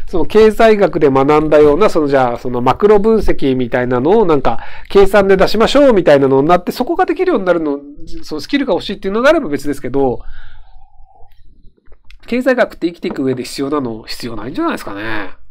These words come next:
その、まあ、要はお金の使い方とお金の稼ぎ方と経済学って関係ないんですよね。うんと、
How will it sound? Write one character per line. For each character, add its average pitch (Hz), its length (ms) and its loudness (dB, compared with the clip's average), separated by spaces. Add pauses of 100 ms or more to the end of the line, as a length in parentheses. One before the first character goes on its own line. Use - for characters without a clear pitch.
(1080)
そ 156 160 -8
の、 127 440 -8
ま 175 280 -6
あ、 220 100 -14
要 - 160 -6
は 131 140 -6
お 165 100 -12
金 330 220 -6
の 339 160 -8
使 320 240 -8
い 302 80 -6
方 302 240 -6
と 294 100 -10
お 240 100 -8
金 262 280 -6
の 254 120 -6
稼 240 320 -10
ぎ 233 60 -12
方 180 300 -6
と 143 260 0
経 190 220 -4
済 202 160 -4
学 - 180 -14
っ - 20 -18
て - 200 -18
関 226 240 -8
係 240 180 -6
な 233 60 -6
い 226 60 -4
ん - 20 -
で - 40 -8
す - 40 -10
よ 208 80 -10
ね。 - 160 -4 (1200)
う 151 40 -16
ん 135 240 -12
と、 127 260 -14